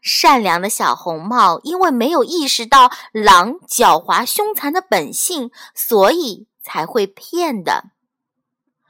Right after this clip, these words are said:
所以这也告诉我们，和一个人交往的时候，一定要认清楚这个人，不要轻易相信别人，不然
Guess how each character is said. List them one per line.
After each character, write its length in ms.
所 160
以 220
这 220
也 120
告 280
诉 240
我 160
们， 400
和 160
一 180
个 160
人 180
交 240
往 220
的 100
时 240
候， 280
一 160
定 320
要 140
认 280
清 240
楚 180
这 220
个 140
人， 380
不 140
要 180
轻 440
易 100
相 400
信 260
别 280
人， 340
不 160
然 520